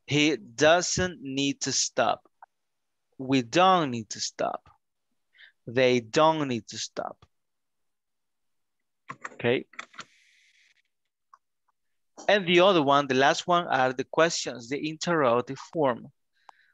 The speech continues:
Do I need to stop? Does she need to stop?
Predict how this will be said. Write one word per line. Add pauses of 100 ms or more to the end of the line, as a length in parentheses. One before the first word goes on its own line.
(180)
Do
I
need
to
stop? (1400)
Does
she
need
to
stop?